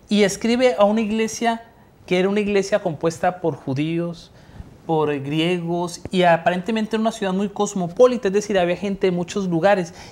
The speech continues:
y efectivamente el tema central de la carta a los Efesios es la unidad. Por eso es que esta lección vamos a básicamente abordar el tema de la unidad a partir de la, de, de, de la carta de los Efesios.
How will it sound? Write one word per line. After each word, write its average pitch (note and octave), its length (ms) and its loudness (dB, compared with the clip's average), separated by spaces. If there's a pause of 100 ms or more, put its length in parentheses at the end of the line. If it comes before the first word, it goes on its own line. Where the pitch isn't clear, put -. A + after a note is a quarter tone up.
y G3+ 100 2
efectivamente A#3 960 -2
el E3 180 -2
tema C#4+ 300 0
central G3 540 -2
de F3 80 -4
la C#3+ 160 -8
carta E3 320 -4
a - 20 -6
los G3 160 -10
Efesios F3+ 540 -8 (220)
es B2 220 -14
la C#3+ 180 -4
unidad. D#3+ 420 -2 (440)
Por F#3+ 140 4
eso F3+ 220 0
es - 100 -6
que G#3 220 2 (240)
esta F#3+ 320 2
lección G3+ 420 0
vamos F#3+ 320 0
a D#3+ 60 4
básicamente D#3+ 760 -2 (220)
abordar D3+ 460 2
el D#3+ 140 -4
tema E3+ 240 -2
de E3 80 -2
la D3 100 -4
unidad C3+ 400 -6
a D#3 140 -4
partir C#3 340 -6
de D3 140 -2
la, B2+ 320 -2
de, C3 200 -12
de, C3 360 -12
de C3 140 -2
la A#2+ 120 -2
carta C3 220 -2
de C#3 100 -4
los B2 160 -6
Efesios. - 420 -8